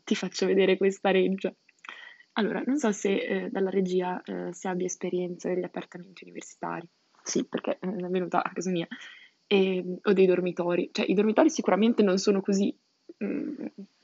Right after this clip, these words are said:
anche... Cioè, o sei in quelle tipo super lusso, oppure, eh, hai una stanza normalissima, che molto spesso è una doppia,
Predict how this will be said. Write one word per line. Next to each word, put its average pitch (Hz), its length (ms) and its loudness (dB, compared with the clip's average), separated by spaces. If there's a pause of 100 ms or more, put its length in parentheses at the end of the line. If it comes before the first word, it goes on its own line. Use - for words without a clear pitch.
(600)
anche... 196 440 4 (340)
Cioè, - 160 4
o 240 120 6
sei 247 180 2
in 220 80 -4
quelle 220 220 4
tipo 233 240 -4
super 214 340 6
lusso, 220 520 2
oppure, 190 500 0 (340)
eh, - 180 -10
hai - 300 -10
una 175 220 -10
stanza 190 500 0
normalissima, 190 840 -4
che - 220 -6
molto 202 260 -2
spesso 190 340 -2
è 180 40 0
una 185 140 4
doppia, 185 560 2